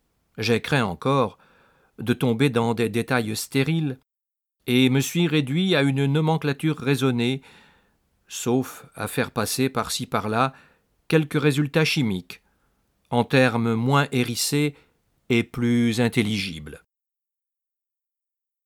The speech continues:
Osmasome, vingt-huit. Le plus grand service rendu par la chimie à la science alimentaire est la découverte, ou plutôt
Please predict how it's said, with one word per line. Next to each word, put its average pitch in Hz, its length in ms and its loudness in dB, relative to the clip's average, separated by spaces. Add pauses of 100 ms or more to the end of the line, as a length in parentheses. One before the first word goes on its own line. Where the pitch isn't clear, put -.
(320)
Osmasome, 95 920 -2 (320)
vingt-huit. 110 760 -4 (2250)
Le 143 160 4
plus 175 140 0
grand 190 200 2
service 185 540 -2
rendu 127 320 -4
par 120 160 -2
la 113 120 -2
chimie 139 460 -2 (380)
à 117 80 0
la 110 100 0
science 143 380 0
alimentaire 131 800 -2 (800)
est 151 80 2
la 156 100 4
découverte, 156 640 0
ou 160 60 -2
plutôt 156 600 0